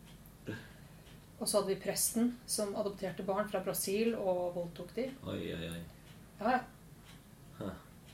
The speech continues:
Speaker 1: Mye å hente.
Speaker 2: Så også hvis du ser, hvis du liksom ser, ser på folketallet kontra hendelser,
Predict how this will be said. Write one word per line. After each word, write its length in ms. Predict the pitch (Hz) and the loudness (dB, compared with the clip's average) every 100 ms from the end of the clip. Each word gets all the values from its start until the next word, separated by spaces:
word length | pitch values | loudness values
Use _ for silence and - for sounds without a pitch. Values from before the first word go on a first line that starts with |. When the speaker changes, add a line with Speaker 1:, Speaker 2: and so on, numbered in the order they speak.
| - - - 98 | -18 -18 -14 -4
Speaker 1:
Mye 220 | 95 98 | 0 0
å 60 | |
hente. 400 | 104 95 - 107 110 - - - - - - - - - - - - | 0 -2 -4 -6 -6 -12 -20 -20 -18 -18 -18 -18 -18 -18 -18 -18 -14
Speaker 2:
Så 160 | - 240 254 | 8 10 10
også 200 | 240 240 | 8 6
hvis 100 | 214 | 4
du 60 | 220 | 2
ser, 140 | 277 | 4
hvis 140 | 233 | 4
du 80 | 240 | 4
liksom 280 | 220 220 226 | 4 2 2
ser, 380 | - 196 180 180 - | 4 6 6 2 -2
ser 180 | - 190 | 2 2
på 80 | 196 | 4
folketallet 640 | - 180 175 180 170 185 | 2 2 2 -2 2 2
kontra 480 | 185 170 175 165 165 - - - - - | 0 -6 -2 -2 -2 -6 -14 -18 -18 -8
hendelser, 560 | - 180 175 175 208 208 | -2 -2 0 0 2 0